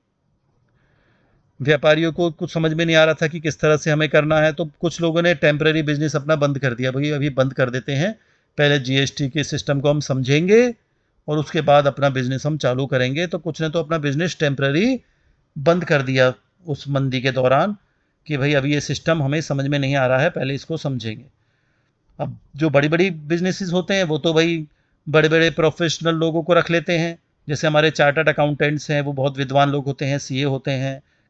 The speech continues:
कंपनी सेक्रेटरी होते हैं, कॉस्ट और मैनेजमेंट अकाउंटेंट होते हैं। तो ये जो बड़ी-बड़ी कंपनियां हैं भाई उन पे अच्छा पैसा होता है तो वो तो बड़े-बड़े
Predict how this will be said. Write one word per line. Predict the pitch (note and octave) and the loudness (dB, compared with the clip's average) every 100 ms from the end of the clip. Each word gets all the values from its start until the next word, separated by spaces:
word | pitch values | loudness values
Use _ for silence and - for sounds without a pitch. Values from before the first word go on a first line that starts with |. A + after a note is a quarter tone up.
| - | 0
कंपनी | D3+ C#3+ D3 | 0 2 -2
सेक्रेटरी | D3+ C#3 C#3 C3+ D3 | -2 0 -2 0 0
होते | C#3 C3+ | 0 0
हैं, | C#3 C3+ C3+ C3 _ _ _ _ - | -2 -2 -4 -8 _ _ _ _ 2
कॉस्ट | D3+ D3 - | 4 4 2
और | C#3+ | 2
मैनेजमेंट | C#3 C#3 C3+ D3 | 2 0 0 2
अकाउंटेंट | D3 C#3+ C3+ D3+ D3+ C3+ | 2 0 -2 0 -2 -2
होते | C3+ C3+ | -4 -4
हैं। | B2+ C3 C3+ _ _ _ _ _ | -2 -2 -6 _ _ _ _ _
तो | G3 | -6
ये | F#3+ G3 | 2 2
जो | F#3 D#3 F3+ | 0 -4 0
बड़ी-बड़ी | D#3 D#3 E3+ | 2 2 2
कंपनियां | F3 F3 E3 F3+ E3+ | 2 0 0 0 2
हैं | F3 | 2
भाई | F#3 | 0
उन | F3 D#3+ | -2 -2
पे | F3+ | 0
अच्छा | E3 F3+ | 2 0
पैसा | F3 E3+ F#3 | 0 2 2
होता | E3+ E3+ F3+ | 2 2 4
है | F#3+ | 4
तो | F#3 | 2
वो | D3+ | -4
तो | D3+ F3+ F3 - _ _ _ _ - | -2 -2 -2 -6 _ _ _ _ -14
बड़े-बड़े | C#3 C#3 D3+ D#3 D#3+ E3 E3+ D#3 | -12 0 2 4 4 2 2 -2